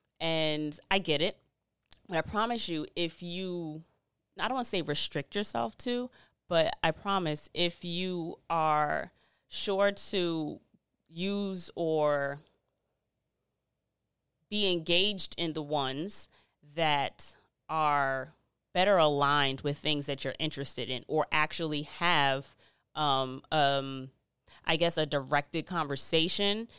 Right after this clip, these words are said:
you'll likely have a better experience. I know I had joined a Zoom birthday party, and as much as I love the friend whose birthday it is,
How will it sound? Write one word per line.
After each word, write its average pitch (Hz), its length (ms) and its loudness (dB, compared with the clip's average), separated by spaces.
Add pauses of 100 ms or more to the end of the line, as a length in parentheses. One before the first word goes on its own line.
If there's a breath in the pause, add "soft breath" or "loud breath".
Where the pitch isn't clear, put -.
(140 loud breath)
you'll 160 240 4
likely 170 340 2
have 156 220 0
a 147 60 2
better 143 280 0
experience. 131 760 -6 (280 soft breath)
I 156 60 0
know 165 500 4
I 156 240 4
had 151 380 0
joined 147 760 0
a 139 400 0
Zoom 156 380 -2
birthday 151 460 4
party, 131 480 -6 (320 soft breath)
and 156 120 -2
as 151 80 -2
much 180 180 2
as 180 120 0
I 160 120 6
love 156 380 4 (240 loud breath)
the 139 100 -2
friend 156 400 0
whose 143 240 -4
birthday 175 560 4
it 139 100 2
is, 139 340 -2